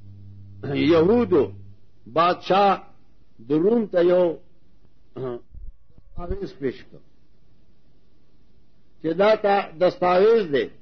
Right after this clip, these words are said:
او نبی علیہ السلام لیکلی دي چې د یهودو نه به جزیه نه اخلي. او د هغې د پاسه یې لیکلي وو، شاهده علیه سعد ابن عباده و معاویه ابن ابي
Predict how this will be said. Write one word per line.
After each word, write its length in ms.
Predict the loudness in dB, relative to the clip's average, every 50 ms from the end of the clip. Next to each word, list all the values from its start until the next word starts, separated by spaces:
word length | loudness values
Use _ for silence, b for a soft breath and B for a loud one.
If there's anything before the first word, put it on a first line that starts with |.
| -20 -14 -4 0
او 80 | 0 2
نبی 260 | 4 2 2 2 2 2
علیہ 180 | 4 4 4 2
السلام 300 | 0 -2 -2 0 0 0 0
لیکلی 420 | -2 -2 0 0 0 0 0 -2 -2 0
دي 100 | 0 0 0 -2 -10 -18 -10 -6
چې 60 | -4 0 2
د 20 |
یهودو 380 | 2 4 4 4 4 2 2 2 2
نه 40 | 2
به 120 | 0 -2 -4 -6
جزیه 240 | -8 -4 -2 0 0
نه 120 | 0 0 -4
اخلي. 240 | -4 -8 -14 -18 -20 -20 -20 -20 -20 -20 -20 -20 -20 -20 -20 -20 -20 -20 -20 -20 -20 -20 -20 -20 -20 -20 -20 -20 -20 -20 -20 -20 -20 -20 -20 -20 -18 -8 0 2
او 80 | 2 4
د 80 | 6 4 4
هغې 160 | 6 6 4 4
د 60 | 2 0 2
پاسه 240 | 2 2 2 4 4 4
یې 80 | 2 2 2
لیکلي 300 | -2 0 0 0 0 0
وو، 120 | -2 -4 -4 -6 -10 -20 -20 -20 -20 -20 -20 -20 -20 -16 -14 -12 -10 -10 -12 -14 -16 -20 -20 -16 -6 -2
شاهده 400 | 0 2 4 2 2 4 2 2 2 2
علیه 300 | 2 2 2 2 2 0
سعد 380 | -2 0 0 0 2 2 0 0
ابن 180 | -2 -2 -2
عباده 540 | -4 -2 0 -2 0 0 0 0 2 2 2 2
و 80 | 2 2
معاویه 600 | 0 -2 -2 0 2 2 2 0 0 -2 -4 -4
ابن 180 | -4 -4 -6 -6
ابي 200 | -6 -8 -10 -18